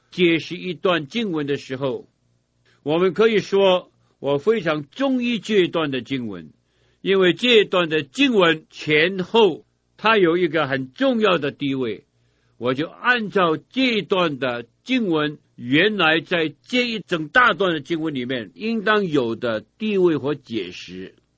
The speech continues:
我不能够随便的把它抽出来，和它原来在那大段的经文里面的地位和意思是不同的。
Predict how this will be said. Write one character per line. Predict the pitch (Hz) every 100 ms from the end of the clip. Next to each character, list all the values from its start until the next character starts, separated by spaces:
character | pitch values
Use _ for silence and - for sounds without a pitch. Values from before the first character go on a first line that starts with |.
| _ _ _ _ _ -
我 | 123 135
不 | 220
能 | 202 175
够 | 156 165 127 90 _ _ _ _
随 | - - 143 202
便 | 180 220 170
的 | 139 104 - -
把 | 127
它 | 131 160 151 139 _
抽 | - - 247
出 | - 175
来， | 135 120 127 - _
和 | - 139 170
它 | 202
原 | 196 156 160 185 214
来 | 160 147
在 | 151 175 151 151
那 | 190 185
大 | 151 233 220
段 | 175 190
的 | 170
经 | 160 226 233
文 | 196 185
里 | 156
面 | 156 143
的 | 131 113 90 _ -
地 | 208
位 | 180 170 139
和 | 120 127 156
意 | 185 143
思 | 131 117
是 | 120 113 85 _
不 | 156
同 | - 98 92
的。 | 92